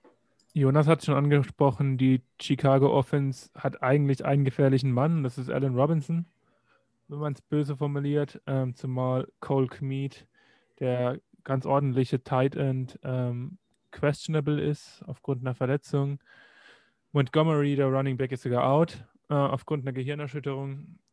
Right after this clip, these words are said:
sodass, ähm, wirklich Allen Robinson die eigentliche oder die einzige wirkliche potenzielle Gefahrenquelle darstellt. Dementsprechend sollte man sich auf den fokussieren. Der Mann ist ziemlich gut.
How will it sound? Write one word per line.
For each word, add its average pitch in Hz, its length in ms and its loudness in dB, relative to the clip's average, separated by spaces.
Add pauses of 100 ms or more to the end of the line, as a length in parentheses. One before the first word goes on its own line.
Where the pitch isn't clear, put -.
(540)
sodass, 131 720 -2
ähm, 127 580 0 (140)
wirklich 135 400 0
Allen 139 220 2
Robinson 131 640 0 (260)
die 135 100 -4
eigentliche 127 760 -2 (1300)
oder 123 140 0
die 117 120 0
einzige 131 720 2
wirkliche 127 600 -4 (100)
potenzielle 131 500 -10
Gefahrenquelle 135 800 -8
darstellt. 139 640 -10 (600)
Dementsprechend 131 500 -4
sollte 131 220 0
man 131 160 -2
sich 135 140 -4
auf 127 80 -4
den 135 140 -4
fokussieren. 143 720 -4 (920)
Der 127 100 -8
Mann 131 180 -2
ist 131 160 -6
ziemlich 139 300 -2
gut. 180 400 2